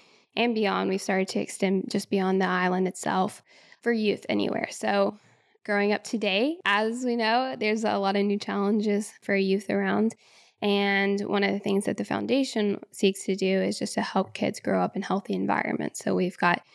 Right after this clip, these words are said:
programs from CrossFit to ocean safety to intervention camps to tutoring, yep, youth engagement, all kinds of different things to help kids just have a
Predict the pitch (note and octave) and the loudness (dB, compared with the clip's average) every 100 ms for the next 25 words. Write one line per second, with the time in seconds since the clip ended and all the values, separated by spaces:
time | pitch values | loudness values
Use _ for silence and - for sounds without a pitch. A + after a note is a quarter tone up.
0 | - _ - F#3 F3+ F3+ G3+ - G3+ G#3+ | -20 _ -4 0 2 0 0 -2 -2 -2
1 | - - C#4 C4+ - G#3 - - - G#3+ | -2 4 4 4 0 0 0 -2 -2 0
2 | G#3 G#3+ G#3+ A3 - G3 F#3+ F#3+ - - | -2 0 0 0 -2 -2 0 0 -4 -4
3 | G3 F#3+ F#3+ F#3 - _ - _ - G3 | 0 2 2 0 -4 _ -20 _ -2 0
4 | G3+ B3 A#3+ A3+ G#3 G#3 G#3+ G#3+ G#3 - | 0 0 0 -2 -2 -2 -2 2 2 0
5 | - - - - - F#3+ F#3 F#3+ F#3+ F#3+ | -4 -10 -12 -8 -2 0 2 2 2 0
6 | G3+ - - - B3+ A#3 G#3+ G#3 F#3 F#3+ | -4 -8 -10 -2 0 2 0 0 0 0
7 | F#3 G#3+ A3+ A3+ - G#3 G#3 G#3+ G#3+ A3 | 0 0 0 0 -2 -2 -2 -2 0 2
8 | A3 G#3+ G#3 F#3+ - A#3+ A#3+ G#3 G#3 F#3 | 0 0 -2 0 4 2 2 -2 0 -2
9 | G3 - - F#3+ G3+ G3+ G3+ G3 F#3+ G3 | -2 -2 -2 0 0 0 -2 0 0 -2
10 | - G3 F#3+ F#3+ - - G3 F3+ | -4 -2 -2 -2 -2 0 2 2